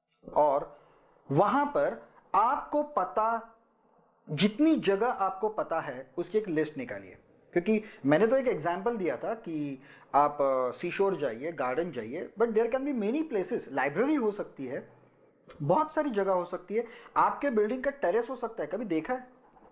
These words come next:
आपके building के टेरेस पे कभी गए हो आप? वो भी हो सकता है, जहां आप शांति से पूरा आसमान देख सकते हो। ऐसी जगह ढूंढ के निकालिए। क्यों? क्योंकि जब ये कोर्स,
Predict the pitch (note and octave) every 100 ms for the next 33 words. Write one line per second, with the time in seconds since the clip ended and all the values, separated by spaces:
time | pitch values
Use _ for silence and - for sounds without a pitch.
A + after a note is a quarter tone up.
0 | _ - A#3 B3 G3 E3+ G3+ A#3 A#3 A3+
1 | D#3 G3+ A3+ A3 G#3+ C#3 C#3 A#3+ C4 -
2 | _ _ - _ _ - - - A2+ E3
3 | A3+ G#3+ F#3+ F3 - D#3+ D#3 - - _
4 | B2+ F3+ G3 G3+ F3 C#3 D3+ G#3 G#3+ G#3
5 | D#3+ F#3 G3 C3 C3 F#3+ A#3 A3 - A2+
6 | - G#2 G2 - _ _ _ _ _ -
7 | - - A3 C#4+ B3+ B3 A3+ G#3+ G#3+ G#3+
8 | F3 D3+ B2+ A2 B3+ D#4+ - _ _ _
9 | _ _ _ _ _ _ - D4 D4+ -
10 | B3+ C#4 D#4+ D#4+ G#3 D#3+ F#3+ A#3